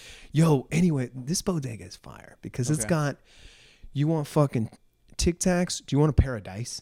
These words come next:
Speaker 1: Do you want a, uh, I don't know, fifty-two cards? Do you want a bandana?
Speaker 2: You want
Speaker 1: Do you
Speaker 2: a
Speaker 1: want
Speaker 2: hot ham and
Speaker 1: socks?
Speaker 2: cheese.
Speaker 1: Do you want t-shirts?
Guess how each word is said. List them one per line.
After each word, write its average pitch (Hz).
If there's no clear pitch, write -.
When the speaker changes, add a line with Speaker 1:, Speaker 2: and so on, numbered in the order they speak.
Speaker 1:
Do 139
you 143
want 147
a, 135
uh, 92
I 190
don't 160
know, 120
fifty-two -
cards? 170
Do 175
you 175
want 165
a 143
bandana? 156
Speaker 2:
You 170
want 175
Speaker 1:
Do 170
you 165
Speaker 2:
a 165
Speaker 1:
want 151
Speaker 2:
hot -
ham -
and -
Speaker 1:
socks? 160
Speaker 2:
cheese. 113
Speaker 1:
Do 143
you 139
want 135
t-shirts? 180